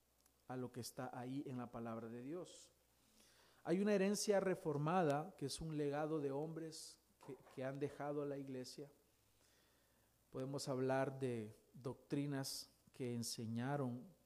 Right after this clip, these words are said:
algunos reformadores. Ah, tenemos reformadores y prerreformadores, John Knox, Lutero, Calvino, Ulrico Zwinglio,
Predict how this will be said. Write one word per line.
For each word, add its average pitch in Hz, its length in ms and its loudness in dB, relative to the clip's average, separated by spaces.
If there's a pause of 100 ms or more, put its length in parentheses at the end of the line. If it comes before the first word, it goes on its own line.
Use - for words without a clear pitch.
(220)
algunos 120 360 -6
reformadores. 123 1080 -2 (1300)
Ah, 107 220 -10 (100)
tenemos 123 640 0 (1500)
reformadores 131 640 0
y 123 60 -4
prerreformadores, 127 1200 0
John 117 160 -2
Knox, 135 340 0
Lutero, 127 540 -2
Calvino, 123 540 -4
Ulrico 117 360 -6
Zwinglio, 131 580 -2